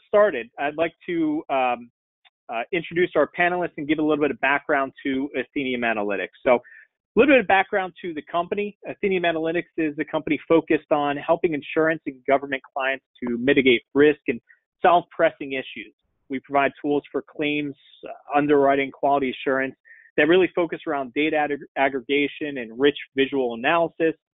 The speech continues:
uh, machine learning and computer vision, and predictive analytics. We have, uh, around a hundred employees that are in three different offices, uh, D C, New Hampshire,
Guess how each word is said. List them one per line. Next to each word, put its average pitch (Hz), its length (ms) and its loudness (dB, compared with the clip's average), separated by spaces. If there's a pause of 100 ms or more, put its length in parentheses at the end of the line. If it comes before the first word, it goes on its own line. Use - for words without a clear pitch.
(200)
uh, 117 80 -4
machine 156 400 -2
learning 147 320 0
and 123 100 -8
computer 143 420 0
vision, 139 440 2
and 120 220 -6
predictive 139 380 0
analytics. 113 480 -4 (880)
We 147 140 6
have, 190 200 4 (260)
uh, 143 300 0
around 196 300 -4
a 170 120 -4
hundred 190 280 -4
employees 170 640 -2
that 147 100 -2
are 143 80 -2
in 139 140 -6 (100)
three 165 100 -2
different 170 260 -2
offices, 131 520 -2 (100)
uh, 123 180 -2 (140)
D 139 240 0
C, 147 300 2
New 131 180 -6
Hampshire, 135 540 0